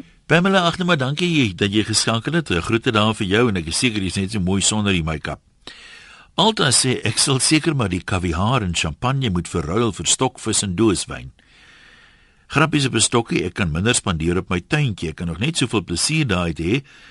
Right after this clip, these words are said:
deur gebruik te maak van, eh, saadjies en steggies in plaas van om elke maal net die mooiste en die sterkste plantjies te gaan koop wat sommer klaar blom of slaai wat jy al amper kan pluk vir die tafel."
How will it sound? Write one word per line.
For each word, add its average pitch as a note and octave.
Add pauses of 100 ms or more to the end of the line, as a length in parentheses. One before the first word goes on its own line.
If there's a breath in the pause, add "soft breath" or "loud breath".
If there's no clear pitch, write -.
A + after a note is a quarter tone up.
(120)
deur E2+
gebruik E2
te G#2
maak E2+
van, D2+
eh, C#2+
saadjies A2+
en D2
steggies A#2+
in D2+
plaas E2+
van E2+
om D2+
elke G#2+
maal E2 (380 loud breath)
net F2+
die F2
mooiste D#2+
en F2+
die D2+
sterkste A2+
plantjies E2+
te F2
gaan D2+
koop F2+
wat D2
sommer F2+
klaar F#2+
blom F2+ (520 loud breath)
of G#2
slaai G#2+
wat E2
jy F2
al E2
amper G2+
kan F2
pluk A#2+
vir -
die D#2+
tafel." F2+